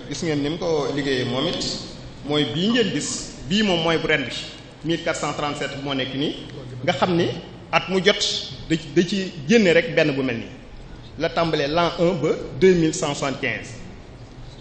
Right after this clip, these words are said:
maanaam calendrier. Euh, ni mu ko defee it, man, man bi ma ko toppee,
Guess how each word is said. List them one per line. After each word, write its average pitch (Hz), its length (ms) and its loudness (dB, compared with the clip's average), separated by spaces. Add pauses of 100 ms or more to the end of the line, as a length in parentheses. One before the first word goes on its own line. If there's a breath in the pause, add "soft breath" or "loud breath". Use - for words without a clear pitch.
(120)
maanaam 139 300 0 (680)
calendrier. 117 320 -6 (1300)
Euh, 107 60 -12 (640)
ni 151 160 6
mu 302 80 6
ko 302 100 8
defee 220 260 10 (100)
it, - 320 -4
man, 180 160 4 (160)
man 185 160 4
bi 180 100 0
ma 254 100 4
ko 262 80 4
toppee, 185 400 8